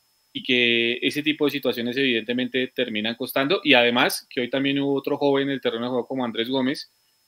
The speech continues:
en lugar de Eduardo Sosa. Creo que fueron cuatro variantes fuertes las que tuvo Millonarios hoy, y con esas cuatro variantes mostró, plantó cara y estuvo muy cerca de traerse los tres puntos de Medellín.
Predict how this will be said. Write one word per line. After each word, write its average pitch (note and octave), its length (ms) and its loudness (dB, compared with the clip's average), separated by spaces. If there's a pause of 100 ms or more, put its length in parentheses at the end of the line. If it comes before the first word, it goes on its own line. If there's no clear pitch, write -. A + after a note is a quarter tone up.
(120)
en A#2 80 -8
lugar A2+ 260 2
de B2+ 80 4
Eduardo B2+ 300 2
Sosa. B2+ 280 -2
Creo C3 200 -2
que D3+ 100 -2
fueron D#3 280 2
cuatro E3 400 2
variantes C3 520 2
fuertes D#3 360 4
las D#3 140 0
que - 120 -6
tuvo A#2+ 180 -2
Millonarios B2+ 400 0
hoy, F#3+ 220 0
y D3 120 -2
con C3+ 160 0
esas D3 220 -2
cuatro D#3+ 320 2
variantes C#3 640 2 (800)
mostró, D3+ 540 2
plantó C3 360 0
cara E3 400 4
y C#3 100 0
estuvo B2+ 300 -2
muy C#3 140 0
cerca C#3 280 -2
de C3+ 80 0
traerse A2+ 260 -2
los B2+ 140 -4
tres A2 140 -10
puntos A#2 300 -10
de A#2 80 -6
Medellín. G#2+ 280 -8